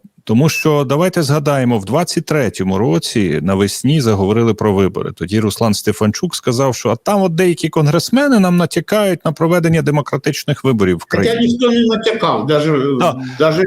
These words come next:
Speaker 2: рядом це не було.
Speaker 1: І, хоча і Конституція не забороняє, сказав Стефанчук. Ну, ми ж розуміємо, що, навіщо він сказав цю фразу. Він цю фразу сказав, знаєте, воно вилетіло,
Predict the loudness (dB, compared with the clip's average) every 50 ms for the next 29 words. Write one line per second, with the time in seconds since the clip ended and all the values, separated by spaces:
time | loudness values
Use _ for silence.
0 | 0 0 -2 0 0 -2 -2 -4 -4 -6 -8 -6 -6 -8 -6 -4 -2 0 0 -2
1 | -2 -6 -4 0 0 0 2 2 0 0 2 2 2 2 2 2 0 -2 -2 0
2 | 2 2 2 2 2 2 2 4 4 6 6 6 6 4 4 4 2 2 2 2
3 | 4 4 4 6 6 6 6 4 4 2 2 0 0 -2 -2 -2 -2 0 0 0
4 | 0 -2 -2 -6 -8 -8 -6 -6 -6 -6 -8 -10 -12 -12 -12 -14 -8 -2 2 2
5 | 2 2 2 2 2 2 4 4 4 4 4 4 4 4 2 0 0 0 2 2
6 | 2 0 0 0 0 2 2 0 0 -2 -2 0 0 0 0 0 -2 -2 -4 -2
7 | -2 -4 -4 -4 -6 -10 -12 -16 -20 _ _ _ _ _ _ _ _ _ _ _
8 | _ 0 2 2 2 2 0 2 2 2 2 2 2 0 -2 0 -2 -2 2 2
9 | 2 2 2 2 0 0 -2 -2 0 0 2 2 2 2 2 2 2 2 4 4
10 | 4 2 2 0 0 0 0 0 0 -2 -4 -8 -12